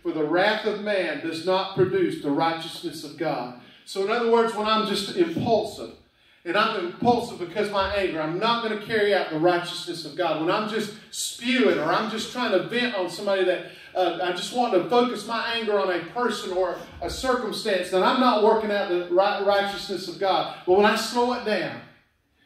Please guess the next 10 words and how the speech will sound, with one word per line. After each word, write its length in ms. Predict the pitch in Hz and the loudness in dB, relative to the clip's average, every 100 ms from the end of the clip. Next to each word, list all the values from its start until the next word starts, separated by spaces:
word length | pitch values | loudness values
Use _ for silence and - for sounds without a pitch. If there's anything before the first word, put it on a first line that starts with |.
| _ | _
when 100 | 170 | -8
I 100 | 202 | -6
take 280 | 233 233 - | -4 -4 0
time 240 | 226 220 | 2 2
to 60 | 202 | 2
listen 400 | 214 - 185 165 | -2 -2 -6 -4
to 80 | 185 | -4
the 80 | 160 | 2
whole 240 | 190 175 | 2 2
situation, 640 | - 175 190 175 156 - | -4 -8 2 2 2 -10